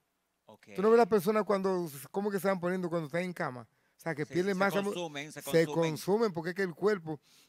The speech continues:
Speaker 2: necesita día por día, día por día energía. Y él no va a parar. O sea, hasta que no sea la última pequeña porción de kilocalorías donde puede existir, él va a buscar.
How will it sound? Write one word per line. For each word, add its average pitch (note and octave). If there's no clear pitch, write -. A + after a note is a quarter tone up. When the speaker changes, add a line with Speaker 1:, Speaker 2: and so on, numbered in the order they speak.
Speaker 2:
necesita F#3
día G#3
por F3+
día, F#3+
día F#3
por E3+
día E3
energía. F3+
Y F#3
él G#3
no A3+
va G#3
a G3+
parar. C#3
O C#3
sea, D3+
hasta D#3
que D#3+
no F#3+
sea G#3
la F3+
última G#3
pequeña G#3
porción F#3
de E3+
kilocalorías F3
donde D#3
puede F3
existir, E3+
él F#3
va E3
a D#3+
buscar. B2